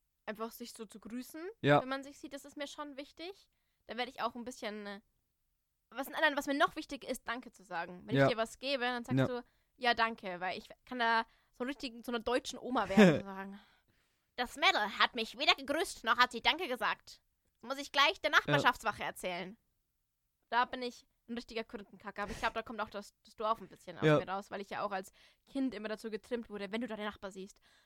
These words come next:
Speaker 1: dann musst du da Hallo sagen.
Speaker 2: Ja.
Speaker 1: Und Fun Fact: Unser Nachbar ist dann irgendwann mal zu meiner Mutter rüber und hat mich gel-, und hat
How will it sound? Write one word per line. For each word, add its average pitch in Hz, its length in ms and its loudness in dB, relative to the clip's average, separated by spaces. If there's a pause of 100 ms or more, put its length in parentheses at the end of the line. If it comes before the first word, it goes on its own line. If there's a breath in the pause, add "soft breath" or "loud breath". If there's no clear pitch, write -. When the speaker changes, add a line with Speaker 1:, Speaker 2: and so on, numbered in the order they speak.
Speaker 1:
dann 202 140 -4
musst 254 320 2
du 233 60 2
da 233 160 2
Hallo 233 240 2
sagen. 190 340 2
Speaker 2:
Ja. 147 180 6 (260 soft breath)
Speaker 1:
Und 269 220 -4
Fun 320 240 2 (100)
Fact: - 280 -4
Unser 240 240 -2
Nachbar 233 560 2 (280)
ist - 100 -20
dann - 60 -16
irgendwann 294 200 0
mal 277 120 0
zu - 80 -10
meiner 240 140 -2
Mutter 247 300 0
rüber 240 320 2
und 254 120 -6
hat 294 120 -6
mich - 200 -10
gel-, 226 260 -10
und 233 140 -8
hat 240 100 -8